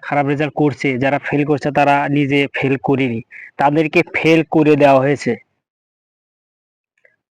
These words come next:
কারণ আপনারা জানেন এই যে শিক্ষকরা খাতা নিয়ে যায়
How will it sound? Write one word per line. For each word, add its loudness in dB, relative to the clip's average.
কারণ 4
আপনারা -2
জানেন 2
এই 2
যে 2
শিক্ষকরা 0
খাতা 0
নিয়ে 4
যায় 2